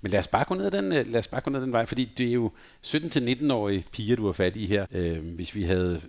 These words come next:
spurgt en ungdomsforsker, så ville man jo tale om generation Y. Det har vi haft en del samtaler også om her, her på kanalen.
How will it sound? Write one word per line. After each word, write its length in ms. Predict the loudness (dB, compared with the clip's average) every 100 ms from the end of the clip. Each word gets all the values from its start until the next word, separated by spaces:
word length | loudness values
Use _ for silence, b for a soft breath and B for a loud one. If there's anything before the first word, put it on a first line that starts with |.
| -12
spurgt 300 | -6 -2 -2
en 80 |
ungdomsforsker, 640 | 0 2 2 2 0 0 -2
så 100 | -2
ville 140 | 0
man 100 | 0
jo 80 | 0
tale 220 | 0 0
om 100 | -2
generation 600 | -2 -2 -2 -4 -4 -6 -6
Y. 240 | -8 -8 -12 -14 -6
Det 100 | 2
har 80 | 6
vi 80 | 6
haft 220 | 6 4
en 80 | 2
del 180 | 2 4
samtaler 400 | 2 4 4 4
også 160 | 2
om 140 | 2 2
her, 140 | 0
her 140 | 0
på 120 | -2 -4
kanalen. 560 | 0 2 4 2 -4